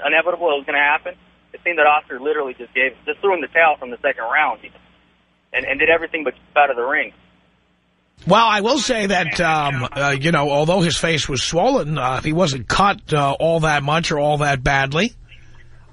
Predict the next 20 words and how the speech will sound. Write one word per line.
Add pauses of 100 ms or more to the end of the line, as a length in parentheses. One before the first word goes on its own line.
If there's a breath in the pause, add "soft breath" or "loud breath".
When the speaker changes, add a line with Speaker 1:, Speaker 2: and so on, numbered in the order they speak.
(140)
Speaker 2:
Uh,
he
wasn't (120)
actually
knocked
out, (180)
uh, (520 loud breath)
uh,
or
even
knocked
down
at
any
point
in
the
fight.
So,
um,